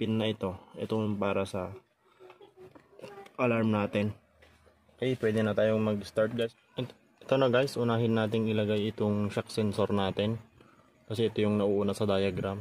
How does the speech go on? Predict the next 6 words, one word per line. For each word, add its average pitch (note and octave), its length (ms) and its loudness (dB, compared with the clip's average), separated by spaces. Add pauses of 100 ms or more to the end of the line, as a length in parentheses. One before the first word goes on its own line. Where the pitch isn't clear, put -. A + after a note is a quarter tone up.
Ito. G2 240 -10 (800)
May G2+ 560 0 (1120)
tatlong A2+ 320 2
wires G#2 460 0
na G#2+ 100 -2
magkakasama. F#2+ 640 -2